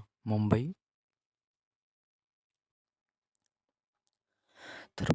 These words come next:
बघूया मित्रांनो, आजचा मुंबई येथील रिअल कांदा मार्केट रिपोर्ट कसा निघाला ते. मित्रांनो, आवक आहे ते आजची बारा हजार सहाशे आठ क्विंटलची. कमीत कमी दर आहे ते आजचा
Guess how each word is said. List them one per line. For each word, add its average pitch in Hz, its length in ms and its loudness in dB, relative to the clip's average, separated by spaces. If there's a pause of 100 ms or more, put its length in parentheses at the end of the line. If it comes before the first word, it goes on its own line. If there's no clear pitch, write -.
बघूया 147 340 6
मित्रांनो, 123 540 0 (140)
आजचा 131 320 -2
मुंबई 117 580 0 (200)
येथील 117 280 -6
रिअल 113 280 -4
कांदा 107 340 -6
मार्केट 110 380 -2
रिपोर्ट 120 480 0
कसा 113 220 -2
निघाला 107 380 -2
ते. 139 220 -2 (840)
मित्रांनो, 151 560 0
आवक 117 320 -2
आहे 143 140 6
ते 147 220 -4 (100)
आजची 131 440 -6 (420)
बारा 120 280 0
हजार 117 280 -4
सहाशे 120 560 -4 (120)
आठ 117 220 -2
क्विंटलची. 104 580 -4 (880)
कमीत 123 340 -4
कमी 123 180 2
दर 117 180 2
आहे 110 160 4
ते 113 280 -2
आजचा 113 440 -4